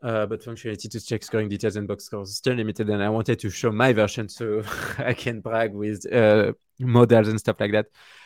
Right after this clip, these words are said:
Uh, so yeah, models are coming pr-, maybe this week. Um, so try to restart your application some, like, sometime.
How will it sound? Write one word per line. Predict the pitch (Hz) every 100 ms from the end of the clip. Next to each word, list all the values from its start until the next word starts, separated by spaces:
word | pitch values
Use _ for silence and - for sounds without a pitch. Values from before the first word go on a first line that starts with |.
| - -
Uh, | 120 120 117 117 82 65 - - - -
so | - - 135
yeah, | 139 139 117 - 151
models | 143 135 143 131
are | 123
coming | 135 127 123
pr-, | - - - _ _ -
maybe | 123 127 147 156
this | 156 165 - 160
week. | 165 165 - - _ _ _ _ 123
Um, | 113 110 107 104 107 107 104 113
so | - 117
try | -
to | 123 127
restart | 113 - 113 -
your | 110
application | 107 113 113 107 117 107 117 _
some, | - - 113 107 _ - _ 151
like, | 120 104 - _ _ _ _ _ _ _
sometime. | - 113 98 - 101 107